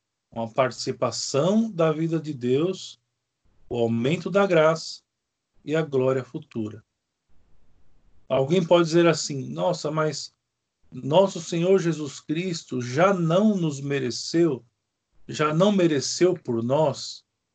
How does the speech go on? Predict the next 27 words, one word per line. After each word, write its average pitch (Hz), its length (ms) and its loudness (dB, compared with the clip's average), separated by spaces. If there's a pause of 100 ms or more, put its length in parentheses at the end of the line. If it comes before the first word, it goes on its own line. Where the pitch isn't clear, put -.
(320)
aquilo 156 480 -2
que 147 160 -4
já 131 140 2
era 135 160 2
suficiente?" 147 1160 -8 (1080)
Sim, 156 720 -2 (500)
e 117 80 -6
nós 123 240 2
já 156 160 4
vimos 143 460 -2
isso 151 360 -6
algumas 143 540 -4
aulas 139 260 6
atrás, 123 560 0 (480)
lá 123 180 0
nas 127 200 -4
primeiras 135 560 0
aulas. 113 540 2 (1900)
A 120 140 2
salvação 165 1080 2 (160)
que 127 200 -8
nosso, 135 480 -2 (160)
que 135 100 -8
nosso 127 360 -2
Senhor 135 280 0
nos 117 260 -2
deu, 135 400 2